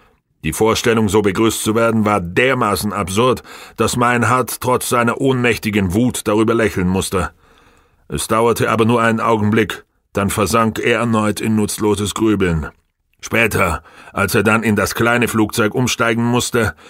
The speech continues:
nahm er alles um ihn herum mit apathischer Resignation hin,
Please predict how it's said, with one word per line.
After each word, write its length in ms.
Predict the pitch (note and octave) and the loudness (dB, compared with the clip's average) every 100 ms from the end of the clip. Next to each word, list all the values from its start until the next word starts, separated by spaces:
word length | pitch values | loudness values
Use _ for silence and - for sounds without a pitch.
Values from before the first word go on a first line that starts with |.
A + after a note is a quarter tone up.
| - - | -14 -2
nahm 300 | A2+ B2 A#2+ | 0 2 0
er 180 | B2+ | 0
alles 320 | A#2+ B2 A#2+ B2 | 2 2 0 0
um 180 | A#2+ | -2
ihn 180 | A#2 B2+ | 0 0
herum 360 | G#2+ G2+ A2 A#2 | 2 2 2 2
mit 220 | A2+ - | -2 -2
apathischer 680 | G2+ G2+ A2 - G#2+ A2+ G#2 | -4 0 -2 0 -2 0 2
Resignation 760 | G#2 A2 G#2 G2 - B2 A2 | 0 0 0 0 2 2 2
hin, 280 | G2+ F#2+ | 2 0